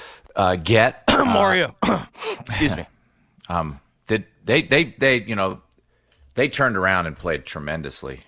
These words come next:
Speaker 1: Uh, oh, wait, no, they didn't. Um,
Speaker 2: They did for a half?
Speaker 1: For a half. For a half.
Speaker 2: Ish.
Speaker 1: Yeah. I mean, all that N I L
Speaker 2: I mean,
Speaker 1: money
Speaker 2: we
Speaker 1: really
Speaker 2: do
Speaker 1: going
Speaker 2: see,
Speaker 1: to good
Speaker 2: we
Speaker 1: use.
Speaker 2: do see why Mac was,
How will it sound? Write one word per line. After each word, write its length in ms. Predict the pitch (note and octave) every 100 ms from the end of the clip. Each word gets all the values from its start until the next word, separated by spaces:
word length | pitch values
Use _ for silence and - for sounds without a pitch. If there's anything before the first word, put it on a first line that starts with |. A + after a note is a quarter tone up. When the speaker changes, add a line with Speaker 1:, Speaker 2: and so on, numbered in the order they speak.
| -
Speaker 1:
Uh, 280 | D2 C#2+ C2+
oh, 180 | C3+ D3+
wait, 200 | D3 F2+
no, 120 | E2+
they 100 | B1+
didn't. 160 | B1 _ - - - -
Um, 540 | G3 G3 F#3+ F3 C3 - -
Speaker 2:
They 80 | D4+
did 240 | F#4 F#4
for 140 | - E4
a 240 | A#3+ G#3+ -
half? 460 | - - G3+ B3
Speaker 1:
For 60 | C4+
a 60 | A3
half. 320 | C#3 B2 E3
For 380 | - - - C4
a 40 |
half. 280 | B3+ C4+ D#4
Speaker 2:
Ish. 600 | - - - - - -
Speaker 1:
Yeah. 420 | D4+ G4+ F4 F#2
I 20 | - _ _
mean, 160 | D3+ E3
all 180 | D#3+ C4
that 240 | D4 -
N 160 | E3 F#3+
I 200 | F3+ F3
L 80 | G3
Speaker 2:
I 20 |
mean, 80 | B3
Speaker 1:
money 240 | G3+ F#2+
Speaker 2:
we 140 | F#3
Speaker 1:
really 200 | C#4+ D#4
Speaker 2:
do 40 | E4
Speaker 1:
going 160 | -
Speaker 2:
see, 40 | D#4+
Speaker 1:
to 80 | A#3
good 140 | A3
Speaker 2:
we 100 | B3
Speaker 1:
use. 100 | G3+
Speaker 2:
do 140 | D#4
see 240 | E4 - C#4+
why 220 | B3+ G#3+
Mac 480 | F#3 F3+ F3 D#3+ C#3+
was, 340 | C3+ B2 -